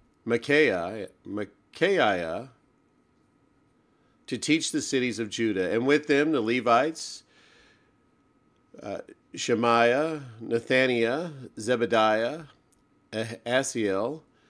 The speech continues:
Shem-, Shemira-, Mer-, Shemiroth, Jehana-, Jeho-, Honathan, Adonijah,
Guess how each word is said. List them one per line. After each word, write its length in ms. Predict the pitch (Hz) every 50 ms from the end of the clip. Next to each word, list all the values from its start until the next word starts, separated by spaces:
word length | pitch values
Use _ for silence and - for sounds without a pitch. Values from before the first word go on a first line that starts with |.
| _ _ _ _ _ _ _ _ _ _ _ _ _ _ _ _ _ _ _ _ _ _ _ _ _ _ _ _ _ _ - _ _ -
Shem-, 480 | - - - 135 123 120 120 117 - -
Shemira-, 1080 | - - - - 123 117 123 120 117 117 135 147 160 156 143 117 110 104 101 104 - - -
Mer-, 280 | 110 104 107 107 - - _
Shemiroth, 880 | - - - 127 110 113 131 151 180 170 131 104 92 90 101 143 175 - - _ _ _ _ _ - _ _ _ _ _ - - _ _ _ _ _ -
Jehana-, 920 | - - 107 104 98 101 131 135 139 151 170 165 143 120 - - - 104
Jeho-, 1000 | 95 - - 117 113 107 101 98 - 120 135 147 165 175 175 170 165 147 - - - _ _ _ -
Honathan, 880 | - 139 156 185 180 143 117 104 - - 104 95 92 98 123 143 147 - _ _ _ _ _ _ _ _ _ _ _ _ _ _ _ _ _ _ _ _ _ _ -
Adonijah, 1040 | - 123 131 127 127 120 120 127 147 165 170 143 110 107 92 85 87 117 156 156